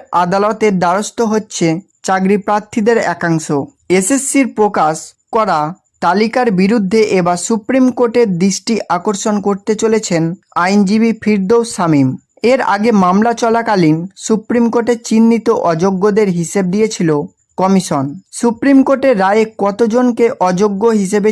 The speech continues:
চিহ্নিত করা হয়েছে, সেই উল্লেখ রয়েছে। জানা যাচ্ছে, ওএমআর অর্থাৎ উত্তরপত্রে জালিয়াতি ও র্যাঙ্ক মিলিয়ে নবম দশমে নশো তিরানব্বই জন এবং একাদশ দ্বাদশে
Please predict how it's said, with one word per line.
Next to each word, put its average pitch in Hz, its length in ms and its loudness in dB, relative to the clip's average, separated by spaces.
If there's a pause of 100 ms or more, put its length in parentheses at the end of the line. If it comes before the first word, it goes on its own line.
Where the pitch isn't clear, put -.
চিহ্নিত 214 420 0
করা 202 300 -2
হয়েছে, 190 380 0 (400)
সেই 233 320 2
উল্লেখ 214 360 2
রয়েছে। 156 400 0 (400)
জানা 214 280 0
যাচ্ছে, 277 380 -2 (160)
ওএমআর 214 540 2 (380)
অর্থাৎ 190 520 -2 (140)
উত্তরপত্রে 233 920 0 (400)
জালিয়াতি 202 640 0 (500)
ও 185 60 2 (100)
র্যাঙ্ক 214 400 0
মিলিয়ে 208 420 2 (200)
নবম 196 400 2
দশমে 214 440 0 (440)
নশো 208 440 2
তিরানব্বই 208 680 0
জন 196 220 2 (360)
এবং 180 240 0 (120)
একাদশ 220 480 0
দ্বাদশে 220 460 0